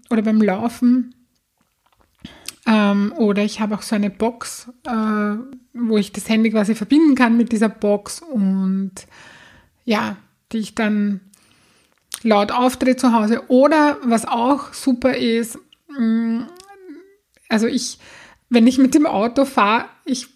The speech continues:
ich, ist, ja, das, <laughs> da hat meine Tochter hat mal gesagt, man hört mich, wenn ich mit dem Auto nach Hause komme, bis ins Haus rein, weil ich einfach super gern laut Musik im Auto höre.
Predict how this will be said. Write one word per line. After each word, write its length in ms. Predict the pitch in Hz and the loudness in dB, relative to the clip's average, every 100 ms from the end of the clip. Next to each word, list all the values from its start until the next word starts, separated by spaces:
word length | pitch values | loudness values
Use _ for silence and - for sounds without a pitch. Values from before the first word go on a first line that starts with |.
| _ | _
ich, 320 | 247 - - _ 359 _ _ _ _ - 294 277 | -14 -14 -16 _ _ _ _ _ _ -18 -12 -2
ist, 280 | 269 247 294 | -2 -2 -2
ja, 300 | 208 202 190 - | 0 -2 -4 0
das, 180 | 254 - - - - 359 - - | 0 0 -6 -10 -10 -10 -10 -12
<laughs> 680 | 403 - 453 494 - - - | -16 -6 -4 -4 -8 -10 -2
da 80 | |
hat 140 | 359 320 | -2 2
meine 300 | 269 277 294 | 4 4 2
Tochter 440 | 226 233 - 247 | 2 0 -2 0
hat 160 | 240 240 | 0 2
mal 140 | 240 | 0
gesagt, 400 | 262 - 220 - | 0 -4 -4 -2
man 180 | 240 262 | 0 2
hört 280 | 277 214 220 | 2 0 0
mich, 300 | 233 240 349 415 - | 0 0 -8 -18 -8
wenn 260 | 247 240 | -2 0
ich 120 | 240 | 2
mit 140 | 254 240 | 0 0
dem 120 | 262 | -2
Auto 340 | 233 202 202 | -4 -8 -2
nach 180 | 233 247 | 0 0
Hause 320 | 254 208 220 | -2 -2 -4
komme, 240 | 240 240 226 | 0 0 0
bis 220 | 233 220 | -2 0
ins 240 | 247 285 | 0 0
Haus 340 | 247 196 240 320 | -2 0 0 2
rein, 340 | 254 226 233 349 - - - - | 0 0 -4 -6 -16 -20 -20 -10
weil 380 | 208 214 202 214 | -2 0 2 0
ich 140 | 226 | -2
einfach 300 | 233 214 220 | -4 -4 -6
super 400 | - - 226 233 | -8 -10 -4 -2
gern 280 | 220 202 208 | 0 -2 0
laut 240 | 208 180 | 0 0
Musik 440 | 208 226 - 208 208 | 2 0 0 -2 0
im 280 | 214 208 214 | 0 0 -2
Auto 400 | 269 190 190 214 | -2 -2 0 2
höre. 340 | 233 196 202 | 2 0 -6